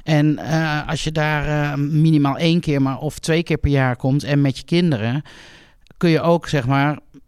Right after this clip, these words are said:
misschien in gesprek gaan met iemand. Of, dus je kunt zoveel meer voorkomen. Maar die mensen die, zeg maar, die uit, eh, kostenoverwegingen nu niet meer komen, die zitten ook vaak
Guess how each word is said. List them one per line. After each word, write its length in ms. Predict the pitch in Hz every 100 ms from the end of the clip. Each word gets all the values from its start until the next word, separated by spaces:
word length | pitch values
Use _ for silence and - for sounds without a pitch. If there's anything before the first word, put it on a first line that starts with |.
| -
misschien 320 | 160 135 143
in 100 | 143
gesprek 340 | 147 - 180
gaan 240 | 170 151 139
met 140 | 127
iemand. 520 | - 135 117 110 107
Of, 360 | - 139 - - - -
dus 280 | 131 160 -
je 100 | 190
kunt 300 | 208 202 -
zoveel 480 | - 214 226 226 190
meer 220 | 180 170
voorkomen. 460 | - 214 208 170 147
Maar 100 | 156
die 80 |
mensen 400 | 165 190 208 165
die, 340 | 147 160 156 -
zeg 200 | 147 160
maar, 120 | 156
die 180 | 143 143
uit, 320 | 147 151 - -
eh, 180 | 151 147 -
kostenoverwegingen 1600 | - 214 - 165 139 - - - - 160 156 156 151 151 139 143
nu 100 | 180
niet 140 | 185 151
meer 120 | 139
komen, 460 | - 202 180 127
die 120 | 147 180
zitten 240 | 185 -
ook 140 | 202
vaak 380 | - 156 123 143